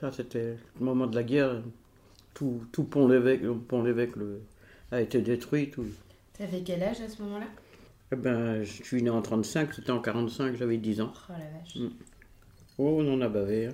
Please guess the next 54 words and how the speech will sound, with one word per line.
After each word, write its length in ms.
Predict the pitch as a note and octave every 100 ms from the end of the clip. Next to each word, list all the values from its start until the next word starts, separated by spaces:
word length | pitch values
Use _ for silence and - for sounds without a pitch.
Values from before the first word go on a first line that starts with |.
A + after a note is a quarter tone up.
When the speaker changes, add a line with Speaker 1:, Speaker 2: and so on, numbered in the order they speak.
| -
Speaker 1:
Puis 80 | -
on 40 |
n'avait 240 | B2 A#2+ B2
pas 160 | A#2+
toujours 300 | A#2+ A#2+ A#2+ A#2
à 40 |
manger. 280 | A#2 A#2+ A2+
Comme, 180 | A2 A2+ - - - -
on 40 |
mangeait 200 | C3 B2+
pas 140 | B2+ C3
de 60 |
la 80 | B2
viande, 300 | A#2+ D3+ D3+
hein. 40 | C3
On 40 |
mangeait 240 | C3 B2 B2
de 60 |
la 80 | A#2+
viande 300 | A#2 A#2+ A2
le, 140 | G#2+ G#2 - - G3
Speaker 2:
Mm. 120 | G3
Speaker 1:
le 100 | C3+
dimanche, 560 | A#2+ C3 C#3+ D3+ D3+
et 80 | A2+
encore, 360 | A2 G#2+ - -
c'était 240 | G#2 -
du 120 | G#2+ A2+
pot-au-feu. 540 | A2 G#2+ A2+ - C3 B2+ - - - - - _ -
Speaker 2:
Et 100 | G3+
comment 380 | G3 F#3+ G#3 G#3+
t'as 180 | G#3+
réussi, 460 | F3+ F3 F3 - G#3 G#3
après 320 | F#3 F3+ -
la 140 | F3+ F3
guerre, 280 | F3 F#3+ F#3
à, 500 | E3+ E3 D#3+ D#3+ D#3+ - - - - - _
à 100 | F#3+
te 140 | F#3 F#3+
dire, 320 | E3+ F3 F3+
enfin, 440 | F3+ F3+ E3+ D#3+ D#3+ - -
à 100 | F3+
garder 340 | E3+ F3 E3+
le 40 | E3+
moral 500 | E3+ F3 F#3 F#3+ F#3 E3+
et 60 |
à, 480 | D#3+ D#3+ D#3+ D#3+ D#3+ - - - - -
à 100 | E3+
continuer 400 | F3 E3+ - E3
Speaker 1:
Après 180 | F3
la 100 | F3
Speaker 2:
à 40 | E3+
Speaker 1:
guerre, 320 | D#3 G3 F#3
euh, 200 | C#3 C#3